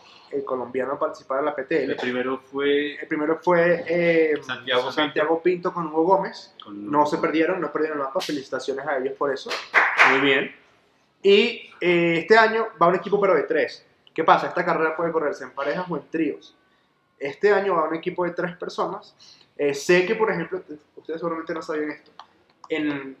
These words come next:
Speaker 1: cuando fueron Santiago y Hugo, había un tercer integrante, pero se echó para atrás al final.
Speaker 3: Ah, ok, no sabía.
Speaker 1: Sí, no sabía. Germán González era el tercer
Speaker 2: Germán
Speaker 1: integrante.
Speaker 2: González.
Speaker 1: Datazo
Speaker 3: Ah,
Speaker 1: ahí les dejo.
Speaker 3: Germán.
Speaker 1: Sí.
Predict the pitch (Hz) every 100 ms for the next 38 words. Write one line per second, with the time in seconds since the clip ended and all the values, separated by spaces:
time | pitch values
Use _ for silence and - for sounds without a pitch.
0 | _ 160 156 147 160 170 180 190 190 180
1 | 185 190 190 190 180 190 180 190 - -
2 | 147 190 - - 165 170 156 - 131 -
3 | - 139 - 131 127 - 135 131 - 147
4 | - 113 131 - - 120 151 143 135 131
5 | _ 139 - 127 - - 127 123 113 -
6 | 139 156 165 180 180 170 170 151 151 117
7 | 107 107 131 120 113 113 113 98 - -
8 | 127 123 131 - 143 139 143 139 127 -
9 | - _ - - -